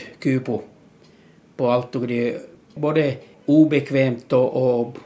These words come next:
kanske, eh, dumheter, elakheter. Du får t-, du får tömd och du kupo på det då. Och sen då du kommer hem då och duschar det, så då, då är det som allting har runnit av. Då är du som en, en ny människa.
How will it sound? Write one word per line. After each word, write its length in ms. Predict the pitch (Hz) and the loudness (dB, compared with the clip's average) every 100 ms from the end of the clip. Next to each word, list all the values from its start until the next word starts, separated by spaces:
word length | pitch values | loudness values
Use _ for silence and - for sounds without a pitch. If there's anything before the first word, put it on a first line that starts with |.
| - - - - - - - - | -16 -12 -12 -12 -14 -16 -18 -6
kanske, 320 | 156 139 139 127 - - - - - | -2 -2 -2 -6 -8 -20 -20 -20 -12
eh, 200 | - 131 | -8 -2
dumheter, 640 | 147 147 135 131 131 127 | 0 0 0 0 0 -2
elakheter. 680 | 135 131 127 123 117 120 110 - - - - | 0 0 -2 -4 -4 -4 -8 -10 -16 -12 -8
Du 60 | 139 | -4
får 160 | 151 | -2
t-, 160 | 151 - | -4 -8
du 180 | 160 156 | -6 -4
får 200 | 151 156 | 0 0
tömd 300 | 156 185 180 | 4 2 2
och 80 | 156 | 0
du 60 | 135 | -2
kupo 380 | 156 147 131 117 | -2 -2 -2 -4
på 120 | 120 | -4
det 220 | 120 117 | -4 -4
då. 180 | 110 101 - - _ - | -4 -6 -12 -20 _ -12
Och 120 | - | -6
sen 180 | 139 147 | -2 0
då 100 | 139 | 0
du 140 | 135 127 | -2 -2
kommer 280 | 131 127 | -2 -2
hem 220 | 123 139 131 | -2 -2 -2
då 80 | 123 | -4
och 100 | 120 | -2
duschar 340 | 120 - 110 | -4 -4 -6
det, 100 | 107 | -8
så 140 | - | -8
då, 240 | 113 120 107 - - - | -8 -8 -10 -16 -20 -6
då 60 | 143 | -2
är 60 | |
det 60 | 135 | 0
som 180 | 135 139 | 0 -2
allting 300 | 135 139 127 | -2 -4 -4
har 60 | |
runnit 340 | 123 127 117 113 | -2 -2 -2 -2
av. 200 | 107 95 | -2 -4
Då 80 | 135 | -4
är 40 | |
du 80 | 135 | -6
som 180 | 120 120 | -6 -6
en, 200 | 120 - - - - | -6 -8 -10 -14 -10
en 100 | 156 | -8
ny 200 | 123 113 | -6 -8
människa. 440 | 98 95 87 - | -8 -10 -12 -14